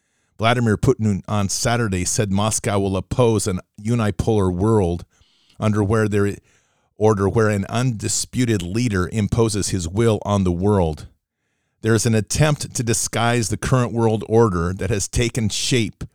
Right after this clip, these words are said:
over the past few decades after the collapse of the Soviet Union, a world order that is headed by one undisputed leader who wants to remain such, Putin told Congress in an undisputed trade union federation of Russia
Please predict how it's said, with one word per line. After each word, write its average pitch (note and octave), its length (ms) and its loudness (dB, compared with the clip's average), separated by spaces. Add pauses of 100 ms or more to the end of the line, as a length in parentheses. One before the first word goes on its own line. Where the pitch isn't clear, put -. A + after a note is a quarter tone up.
over G#2 160 -2
the G2 100 -2
past - 480 -4
few G#2 160 0
decades F2+ 580 -6
after G#2+ 240 -4
the F2+ 120 -6
collapse A2 520 -4
of F#2 120 -8
the F#2 60 -4
Soviet G2 440 -2
Union, F2 440 0 (340)
a G2 100 0
world B2 380 2
order A#2 260 2
that G2 160 -2
is F#2 140 -2
headed A2 380 -2 (340)
by G2+ 160 0
one A2+ 440 0
undisputed A#2 680 -2
leader G2 400 -2
who G#2 140 -2
wants A2 400 -2
to G2+ 120 -2
remain G2+ 420 0
such, - 500 -6
Putin F2+ 300 -4
told E2 300 -6
Congress F2 540 -6 (260)
in F#2+ 140 -2
an F#2+ 100 -4
undisputed F#2+ 640 -4
trade G2 320 -4
union F2+ 220 -2
federation F2+ 500 -6
of D#2+ 120 -6
Russia F#2+ 400 -4